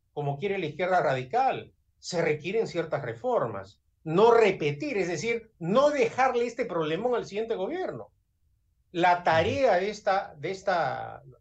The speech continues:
de esta administración es garantizar elecciones libres, neutrales y democráticas y que sea viable el siguiente gobierno.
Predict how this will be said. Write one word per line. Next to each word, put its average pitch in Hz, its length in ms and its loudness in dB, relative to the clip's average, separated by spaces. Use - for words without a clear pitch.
de 170 60 -4
esta 196 260 2
administración 131 920 -2
es 214 60 2
garantizar 143 580 0
elecciones 170 640 -6
libres, 196 520 0
neutrales 165 600 0
y 175 60 -6
democráticas 165 840 -2
y 170 160 -8
que 180 100 0
sea 262 420 4
viable 196 800 2
el 127 140 -8
siguiente 147 400 -4
gobierno. 127 560 -2